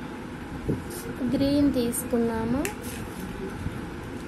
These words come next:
టూ గ్రీన్ తీసుకొని గ్రీన్కి గ్రీనే పెడదాం.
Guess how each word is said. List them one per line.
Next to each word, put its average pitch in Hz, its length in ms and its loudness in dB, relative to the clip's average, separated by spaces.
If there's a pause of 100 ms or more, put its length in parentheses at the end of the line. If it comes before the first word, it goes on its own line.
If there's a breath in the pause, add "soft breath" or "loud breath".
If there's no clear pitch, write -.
(440)
టూ 269 360 2
గ్రీన్ 269 360 4
తీసుకొని 247 760 2 (4000)
గ్రీన్కి 269 560 4
గ్రీనే 247 280 10
పెడదాం. 226 460 2